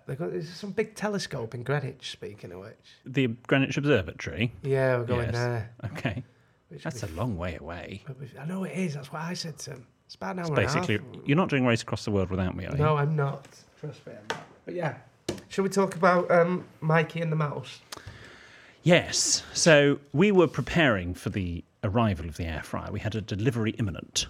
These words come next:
Speaker 1: This is the funniest video I think I've ever seen in my life. Ben, have you seen it?
Speaker 2: And I, Mike is,
Speaker 1: It's
Speaker 2: Mike has gone out to the gym.
Speaker 1: Can you send it me so I can
Speaker 2: Yeah.
Speaker 1: Yeah.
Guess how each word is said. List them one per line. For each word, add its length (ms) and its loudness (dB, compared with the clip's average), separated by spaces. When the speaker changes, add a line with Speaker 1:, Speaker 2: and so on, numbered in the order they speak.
Speaker 1:
This 260 0
is 140 0
the 100 -2
funniest 580 2
video 460 2
I 140 2
think 340 -2
I've 180 0
ever 220 4
seen 280 -2
in 60 0
my 80 2
life. 300 2
Ben, 140 2
have 140 -2
you 100 -2
seen 220 -2
it? 240 -8
Speaker 2:
And 460 4
I, 480 6
Mike 300 8
is, 160 4
Speaker 1:
It's 80 -2
Speaker 2:
Mike 200 8
has 140 0
gone 140 6
out 160 4
to 80 -6
the 80 0
gym. 360 2
Speaker 1:
Can 100 -2
you 60 -4
send 220 -2
it 60 -4
me 120 -4
so 180 -8
I 100 -14
can 220 -10
Speaker 2:
Yeah. 180 -6
Speaker 1:
Yeah. 80 -16